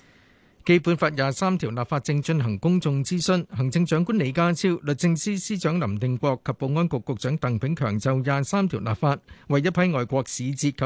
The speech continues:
商會代表舉行解說會。鄧炳強表示，與會人士較關注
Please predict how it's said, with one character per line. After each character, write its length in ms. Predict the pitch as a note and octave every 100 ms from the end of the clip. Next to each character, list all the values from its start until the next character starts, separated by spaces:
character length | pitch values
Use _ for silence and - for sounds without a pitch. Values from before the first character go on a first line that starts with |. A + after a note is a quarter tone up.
| -
商 260 | - F#3+
會 80 | D#3+
代 180 | D#3 A#2+
表 120 | A2+
舉 180 | D3 D3+
行 220 | C#3+ G2
解 180 | G2+ G#2+
說 200 | C#3 C3
會。 280 | G2+ A2+ - _ - - -
鄧 140 | C3
炳 200 | B2 D#3 E3
強 180 | A#2+
表 140 | G2+ D3
示， 280 | D3 B2 B2
與 80 | B2+
會 160 | C#3+ F3
人 240 | B2 G#2+
士 180 | - B2+
較 220 | D3+ D3
關 240 | F3+ F3+
注 140 | F3